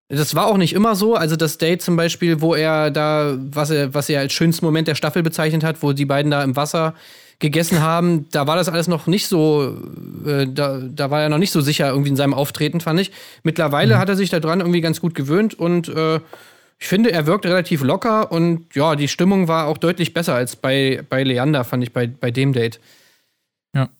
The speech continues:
Speaker 1: Und ich hab auch die, äh, Jagd, die Weste von, von, von Eda hab ich auch sehr gefeiert, diese Kalkani-Weste, die war auf jeden Fall richtig nice.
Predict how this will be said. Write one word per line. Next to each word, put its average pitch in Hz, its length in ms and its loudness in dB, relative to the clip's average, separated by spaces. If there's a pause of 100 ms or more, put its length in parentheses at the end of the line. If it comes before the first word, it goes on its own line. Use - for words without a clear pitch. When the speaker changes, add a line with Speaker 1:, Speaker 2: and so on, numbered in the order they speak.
(340)
Speaker 1:
Und 220 180 2
ich 175 180 0
hab 185 200 -2
auch 165 160 0
die, 175 340 0
äh, 156 100 0
Jagd, 151 340 -2
die 156 120 -4
Weste - 320 -2
von, 143 320 0
von, 139 400 -2
von 139 240 -2
Eda 156 320 0
hab 139 140 2
ich 139 100 -2
auch 139 100 0
sehr 139 200 2
gefeiert, 135 400 0
diese 135 240 0
Kalkani-Weste, 139 800 0
die 135 160 0
war 139 80 2
auf 135 100 -2
jeden 143 140 0
Fall 135 140 -2
richtig 135 280 -6
nice. 127 320 -2